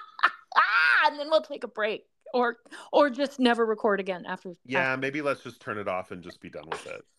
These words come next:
Speaker 1: <laughs>
Speaker 2: Um, okay, do you wanna share what our,
Speaker 1: Yes.
Speaker 2: um, okay, you do
Speaker 1: I,
Speaker 2: that.
Speaker 1: I, I will say,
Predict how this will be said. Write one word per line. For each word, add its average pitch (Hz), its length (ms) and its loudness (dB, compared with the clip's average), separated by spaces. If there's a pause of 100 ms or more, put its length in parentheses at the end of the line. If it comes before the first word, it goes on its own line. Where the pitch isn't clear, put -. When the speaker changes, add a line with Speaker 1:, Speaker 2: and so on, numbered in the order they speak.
Speaker 1:
<laughs> - 760 -2
Speaker 2:
Um, 139 500 2 (640)
okay, 151 220 2
do 120 120 -6
you 170 80 2
wanna 180 180 2
share 160 360 2
what 139 380 2
our, 120 560 2 (200)
Speaker 1:
Yes. 110 260 0
Speaker 2:
um, 110 300 -12 (200)
okay, 85 320 -8 (220)
you 113 100 -8
do 226 100 2
Speaker 1:
I, 247 60 2
Speaker 2:
that. - 320 -10 (180)
Speaker 1:
I, 247 220 4
I 269 140 4
will 320 180 -2
say, 254 560 2